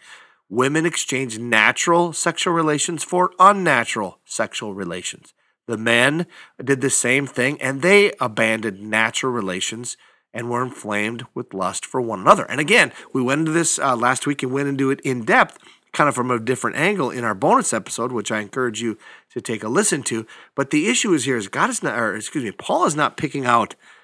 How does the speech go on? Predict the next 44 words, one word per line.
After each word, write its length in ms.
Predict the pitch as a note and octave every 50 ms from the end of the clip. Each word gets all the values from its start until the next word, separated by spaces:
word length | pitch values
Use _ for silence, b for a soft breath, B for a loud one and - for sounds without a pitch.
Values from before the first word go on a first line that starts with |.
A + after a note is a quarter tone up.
| b b b b
homosexuality 800 | b E3 E3 D#3+ C3 - D3+ C#3 - - C#3 C3 A#2+ A2+ G#2+ A2+
as 80 | A2+ A#2
any 160 | B2 A#2 G#2
kind 240 | - - C3 A#2 G2
of 80 | F#2
worse 640 | F#2+ G2+ G2+ A2+ B2 E3+ A#3 D#4 B3+ - - - - _ b b b b
thing 240 | - - C3 B2 A#2
than 120 | G#2+ G#2
anyone 360 | G#2+ G#2+ G#2 G2+ G2 G2 F#2
else, 340 | F2+ E2+ E2 - - - - - _ -
anything 280 | B2 B2 A2+ F#2+ F#2+ F2
else. 240 | G2 - - - - -
It, 180 | C#3+ C#3+ C#3 B B B
he 100 | B G#3
already 280 | D4 F4+ F#3+ D#3 B2 G#2+
started 420 | - - - C#3+ D3 F3 E3+ A#2
by 80 | G#2+ G#2
talking 320 | - B2 A2 G#2 - G#2
about 80 | F#2 F2+
sexual 360 | - - B2+ - - B2 A2
impurity, 360 | G2 - - F#2 F#2+ C3+ E3
and 80 | D#3+ D3
he's, 220 | D#3 D#3 C3+ - B B B B
this 220 | - G3+ - -
week 180 | D#3+ D#3 C#3+ -
we're 100 | D3+ C#3+
gonna 140 | D3+ D3+
look 160 | D3+ D3 - E3
at, 140 | D3+ -
there's 160 | - F#3 D#3+ F#3
a 120 | F#3 D#3+ B B B B B
whole 360 | B - B3+ C#4 C4+ B3+ A3
list 260 | G#3+ C#4 D4+ - - D4
of 120 | C#4 -
things 240 | - D3+ C#3 B2 -
he 80 | C#3+
could 160 | B2 - D#3 D3
have 80 | C3
chosen. 420 | - - E3 C#3+ A2+ F#2+ F#2 F#2+ - _ _ _ _ _ _ _ _ _ _ _ _ _ _ - - B B B B B B
It's 180 | D3 - -
this 220 | - C#3+ C3 - -
key 240 | - - F3+ G3+
phrase, 440 | G3+ - - - D3 C3 A#2+ - G2
natural 680 | G2+ G#2+ A2+ B2+ C3+ D3+ D#3 - - E3+ E3 D#3+ -